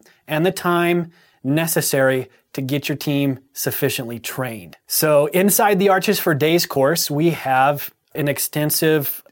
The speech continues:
portion of that training that talks about team time in training. We've even created the Arches for Days course that shows you from the front end all the way to the back end on settings, setting up your consult room,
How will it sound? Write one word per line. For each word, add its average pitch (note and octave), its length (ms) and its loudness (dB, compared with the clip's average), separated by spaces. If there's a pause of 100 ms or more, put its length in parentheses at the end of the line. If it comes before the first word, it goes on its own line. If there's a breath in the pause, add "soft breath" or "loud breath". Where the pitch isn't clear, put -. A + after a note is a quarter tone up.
(480)
portion G3 400 2
of C#3 140 2
that C3+ 160 -2
training F#3 460 -2 (280 loud breath)
that F#3+ 200 -2
talks B3+ 340 0
about C3+ 340 0
team C3+ 320 0
time A2+ 460 -8
in A#2+ 140 -10
training. G#2+ 360 -12 (640 loud breath)
We've F3 160 2
even A3 220 4
created A3+ 560 2
the E3 140 4
Arches D#3 320 0
for C#3+ 160 0
Days D#3 340 2
course C#3 500 -2 (300 loud breath)
that C#3+ 320 -2
shows G3+ 340 4
you G3+ 360 4
from G3+ 380 2
the D#3+ 100 2
front G#3 420 -2
end G#3 320 0
all F3 160 4
the G3+ 60 4
way G#3 160 6
to G3 100 -2
the F#3 80 0
back E3 320 2
end B2+ 160 -2
on B2+ 180 -4 (300 loud breath)
settings, G#3 560 2
setting D#3 300 0
up C#3 120 -2
your B2+ 120 -4
consult G3 580 -2
room, E3+ 460 2